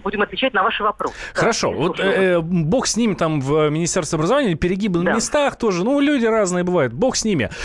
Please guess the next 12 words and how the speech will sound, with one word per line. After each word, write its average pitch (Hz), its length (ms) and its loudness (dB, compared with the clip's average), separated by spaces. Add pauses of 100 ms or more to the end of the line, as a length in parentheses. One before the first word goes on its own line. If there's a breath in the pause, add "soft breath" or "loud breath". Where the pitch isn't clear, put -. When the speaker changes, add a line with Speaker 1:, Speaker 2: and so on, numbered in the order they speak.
(260 loud breath)
Speaker 2:
Как 226 380 0
правильно 185 680 0
с 110 100 -4
детьми, 185 520 0
с - 100 -2
подростками, 165 840 0
со 143 180 0
школьниками 175 680 0
разговаривать 160 680 0
на 175 180 2
интимные 175 540 0
темы? 131 480 -2